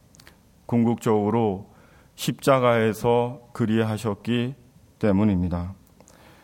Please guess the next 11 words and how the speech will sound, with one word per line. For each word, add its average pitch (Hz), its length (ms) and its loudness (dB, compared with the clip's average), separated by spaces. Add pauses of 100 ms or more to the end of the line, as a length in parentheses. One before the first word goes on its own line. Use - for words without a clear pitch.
(300)
우리에게 117 800 0 (500)
그리스도의 123 840 2
십자가에서 113 1160 0 (580)
사랑받고 123 1080 0
구원받을 117 800 2
만한 113 420 2
조건을 117 720 0 (680)
내놓으라고 120 1000 2
하지 123 280 -2
않으셨고, 98 800 -2 (640)
우리에게 107 680 0